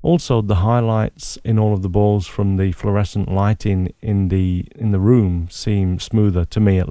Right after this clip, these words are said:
least. You are probably wondering how sharp the lens is as well.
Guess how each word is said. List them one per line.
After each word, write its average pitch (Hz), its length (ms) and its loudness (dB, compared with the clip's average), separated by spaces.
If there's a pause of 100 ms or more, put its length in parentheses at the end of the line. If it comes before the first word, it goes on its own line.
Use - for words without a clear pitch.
least. 82 300 -6 (1700)
You 139 180 0
are 143 200 2
probably 156 760 0
wondering 101 560 4
how 110 240 2
sharp 104 440 0
the 107 100 0
lens 98 500 0
is 98 320 0
as 87 160 -2
well. 90 380 2